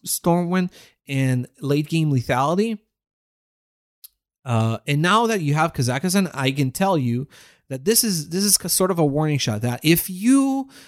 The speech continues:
now reduce draw and you reduce late game lethality to a significant degree, and you, you do all of that, and suddenly the dominant deck may become something that just removes everything and plays a single card, a single to win condition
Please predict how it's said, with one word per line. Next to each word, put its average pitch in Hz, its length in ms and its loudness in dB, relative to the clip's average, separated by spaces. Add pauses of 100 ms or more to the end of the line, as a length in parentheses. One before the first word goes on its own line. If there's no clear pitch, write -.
(260)
now 180 600 0 (100)
reduce 139 560 0
draw 117 680 0 (420)
and 135 160 -2
you 151 100 2
reduce 147 520 2
late 151 260 -2
game 135 240 0
lethality 135 680 0
to 135 160 -2
a 117 60 0
significant 131 1000 0
degree, 107 720 -2 (1000)
and 131 580 0 (520)
you, 143 180 4
you 151 240 -4
do 202 180 0
all 202 220 4
of 139 80 -2
that, 202 200 0
and 127 80 0
suddenly 170 400 2
the 127 120 0
dominant 139 420 0
deck 131 340 0
may 127 400 0
become 123 420 0
something 127 340 0
that 120 120 0
just 117 240 2
removes 127 360 0
everything 131 380 0
and 113 120 -2
plays 117 280 2
a 110 40 -2
single 117 320 0
card, 135 280 0
a - 60 -10
single 117 300 0
to 117 140 -4
win 131 200 0
condition - 380 -6